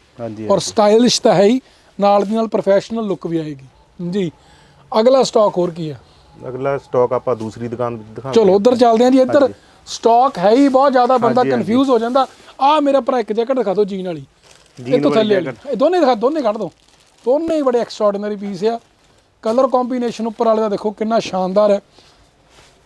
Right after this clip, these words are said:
Speaker 2: ਬਹੁਤ ਸਟਾਈਲਿਸ਼ ਹੈ, ਨੌਜਵਾਨਾਂ ਨੂੰ ਪਸੰਦ ਆਉਣ ਵਾਲਾ ਪੀਸ ਹੈ।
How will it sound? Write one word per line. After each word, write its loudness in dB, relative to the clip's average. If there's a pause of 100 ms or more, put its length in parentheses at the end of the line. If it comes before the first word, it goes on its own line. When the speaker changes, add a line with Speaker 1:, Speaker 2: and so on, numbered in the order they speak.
(160)
Speaker 2:
ਬਹੁਤ 2
ਸਟਾਈਲਿਸ਼ 0
ਹੈ, 2
ਨੌਜਵਾਨਾਂ -2
ਨੂੰ -4 (840)
ਪਸੰਦ -2
ਆਉਣ 2
ਵਾਲਾ 4
ਪੀਸ -6
ਹੈ। 0